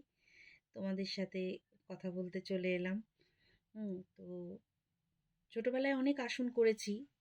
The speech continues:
আসন করে, আহ, ভীষণ নেশা ছিল আসন করার আর কি। পড়ার ফাঁকে ফাঁকে করতাম, উম, যখন কলেজে পড়তাম তখনও করতাম। খুব নেশা ছিল, বিয়ের পরেও অনেক করেছি,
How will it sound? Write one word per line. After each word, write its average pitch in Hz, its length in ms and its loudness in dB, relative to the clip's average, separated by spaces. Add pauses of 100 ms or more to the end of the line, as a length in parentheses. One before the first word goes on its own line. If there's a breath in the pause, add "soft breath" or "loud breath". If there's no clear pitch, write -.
(100)
আসন 196 320 -6
করে, 202 280 2 (640 loud breath)
আহ, 185 440 0 (200)
ভীষণ 208 260 2
নেশা 202 280 6
ছিল 202 220 2
আসন 180 340 4
করার 175 340 2
আর 165 140 0
কি। - 180 -14 (520 loud breath)
পড়ার 190 280 4
ফাঁকে 185 280 -2
ফাঁকে 185 240 0
করতাম, 175 440 -4 (380)
উম, 185 240 -2 (300)
যখন 180 240 -2
কলেজে 170 360 0
পড়তাম 170 460 -6
তখনও 175 340 -6
করতাম। 170 380 -10
খুব 196 160 -6
নেশা 185 260 2
ছিল, 180 220 -4 (100)
বিয়ের 170 280 0
পরেও 180 260 -4
অনেক 180 240 -2
করেছি, 170 340 -10